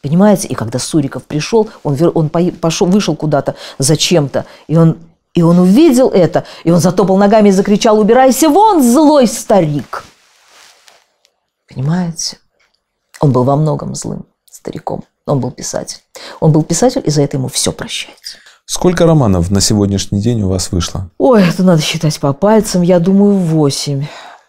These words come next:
Speaker 1: Восемь. Пишу девятый. Очень тяжёлый.
Speaker 2: Сколько экранизировано ваших произведений? Сколько картин снято по вашим книгам?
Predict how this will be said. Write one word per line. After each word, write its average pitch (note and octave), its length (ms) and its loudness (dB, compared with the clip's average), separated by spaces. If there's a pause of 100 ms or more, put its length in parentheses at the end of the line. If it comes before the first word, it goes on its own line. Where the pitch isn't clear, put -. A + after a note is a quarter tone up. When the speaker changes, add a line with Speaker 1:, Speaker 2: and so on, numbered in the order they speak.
(440)
Speaker 1:
Восемь. B2+ 600 -4
Пишу - 240 -6
девятый. - 440 -8 (680)
Очень D#3 240 -4
тяжёлый. - 440 -12
Speaker 2:
Сколько C#3+ 1040 0 (420)
экранизировано G#2+ 1200 0 (200)
ваших G2 420 -2
произведений? G2 580 0
Сколько G2+ 340 -4
картин G2+ 360 -4
снято E2+ 380 -4
по E2 380 -6
вашим E2+ 300 -4
книгам? F2 440 -8